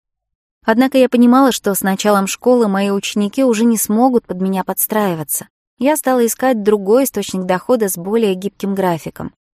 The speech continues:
Мне нужно было что-то ещё. Тара пошла на курсы стилистов и успешно окончила их в прошлом году с далеко идущими планами и синими волосами.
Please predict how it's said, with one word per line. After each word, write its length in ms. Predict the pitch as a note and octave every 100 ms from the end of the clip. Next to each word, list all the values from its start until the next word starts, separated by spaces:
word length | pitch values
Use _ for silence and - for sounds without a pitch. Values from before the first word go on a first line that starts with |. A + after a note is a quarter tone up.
| _
Мне 240 | G#3+ A#3+
нужно 320 | C4+ A#3+ A3+ A3
было 160 | G#3+
что-то 300 | G3+ A3 -
ещё. 380 | A3 G#3 - - - _ _ _ _ _ _ _ -
Тара 200 | C#4 D4
пошла 340 | G3+ G3+ B3
на 100 | B3
курсы 300 | G#3+ B3 -
стилистов 680 | A3+ - G#3 G3 - F3+ -
и 40 |
успешно 500 | F#3 F3+ A#3 A#3 G3+
окончила 460 | F#3 G#3+ A#3 - F#3
их 120 | F3
в 60 | -
прошлом 400 | G3 F#3 F#3 F3+
году 280 | F3 G3+
с 40 | C4+
далеко 480 | G#3+ F#3 F3 C4 C#4+
идущими 400 | G3+ A3 G#3+ F3+
планами 640 | - F#3 A3+ G#3+ F3 E3
и 60 | -
синими 460 | - A3 G3 F#3+
волосами. 680 | F3+ F3+ E3+ - - D#3 E3